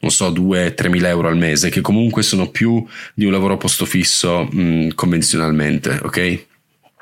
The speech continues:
Ma adesso andiamo alle conclusioni. Conclusioni. A dirti il vero, vendere corsi online presenta molte sfide. Questo perché i tuoi clienti non ricevono nulla di fisico in mano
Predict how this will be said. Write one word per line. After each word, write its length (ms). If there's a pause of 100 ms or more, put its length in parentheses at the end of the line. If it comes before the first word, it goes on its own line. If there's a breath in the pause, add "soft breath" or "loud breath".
(220)
Ma 80
adesso 480
andiamo 220
alle 100
conclusioni. 760 (760 loud breath)
Conclusioni. 760 (840 loud breath)
A 120
dirti 300
il 80
vero, 400
vendere 400
corsi 400
online 500
presenta 520
molte 400
sfide. 580 (380 loud breath)
Questo 280
perché 220
i 40
tuoi 160
clienti 500
non 120
ricevono 460
nulla 260
di 120
fisico 360
in 80
mano 420